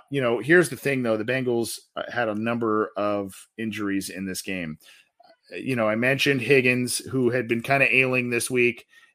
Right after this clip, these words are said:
They knew he was gonna be limited anyway. Boyd had the dislocated finger in this game.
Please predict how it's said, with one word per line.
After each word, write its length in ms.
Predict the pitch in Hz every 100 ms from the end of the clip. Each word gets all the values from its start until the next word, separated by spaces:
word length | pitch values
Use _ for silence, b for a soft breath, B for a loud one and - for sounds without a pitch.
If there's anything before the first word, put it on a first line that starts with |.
| -
They 120 | 123
knew 160 | 127 131
he 100 | 131
was 120 | 117
gonna 140 | 123
be 140 | 120 117
limited 380 | 117 113 110
anyway. 400 | 110 110 110 104
Boyd 360 | 101 117 123 135
had 160 | 131 123
the 60 |
dislocated 680 | 117 117 - 113 113 110 107
finger 320 | 117 113 107
in 80 | 107
this 180 | 104 -
game. 280 | 107 101